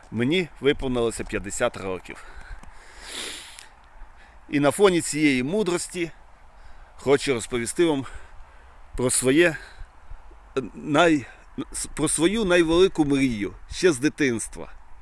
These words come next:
В дитинстві я дуже любив дивитися фільми, читати книжки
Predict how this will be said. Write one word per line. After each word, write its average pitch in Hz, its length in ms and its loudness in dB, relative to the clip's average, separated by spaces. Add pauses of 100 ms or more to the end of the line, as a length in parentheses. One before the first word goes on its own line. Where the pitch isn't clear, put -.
(540)
В - 40 -14
дитинстві 147 580 0
я 139 140 4
дуже 135 340 4 (640)
любив 156 460 6 (1400)
дивитися 135 720 4 (380)
фільми, 175 580 2 (300)
читати 143 420 4
книжки 156 680 0